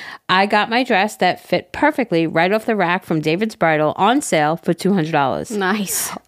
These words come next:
Speaker 1: All the flowers we used were from Hobby Lobby and had to be the most expensive item we had. I spent a little over two thousand on fake flowers. Now that I look
Speaker 2: Oofa.
Speaker 1: back, we definitely did not need them.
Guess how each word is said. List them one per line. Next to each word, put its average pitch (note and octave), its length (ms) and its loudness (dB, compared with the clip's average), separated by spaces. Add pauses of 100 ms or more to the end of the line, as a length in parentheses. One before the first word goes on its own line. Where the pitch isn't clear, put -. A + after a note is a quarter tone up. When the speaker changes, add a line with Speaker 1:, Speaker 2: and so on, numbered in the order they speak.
(160)
Speaker 1:
All F#3+ 200 6
the C4 80 2
flowers G#3+ 420 2
we A3 100 0
used F3+ 560 2
were E3+ 220 2
from F3+ 160 0
Hobby F#3 280 0
Lobby G3 420 2 (420)
and F3 440 2
had F3+ 320 2
to G3 140 -2
be F3+ 140 2
the F3 80 2
most G3 240 2
expensive G#3+ 480 -2
item E3+ 320 2
we D#3+ 120 4
had. D3+ 440 -4 (400)
I E3+ 100 0
spent E3+ 260 -2
a E3 60 2
little F3 300 2
over F3 220 2
two G#3+ 200 -2
thousand D#3+ 500 0
on D#3+ 260 -2 (140)
fake D3 280 0 (100)
flowers. C3 580 -2 (400)
Now A3+ 160 4
that C4+ 140 2
I C4+ 140 4
look A#3+ 160 2
Speaker 2:
Oofa. - 20 -8
Speaker 1:
back, F3 300 2
we F3 100 4
definitely F#3+ 420 0
did E3+ 260 0
not F3+ 220 -2
need E3+ 200 0
them. E3 220 0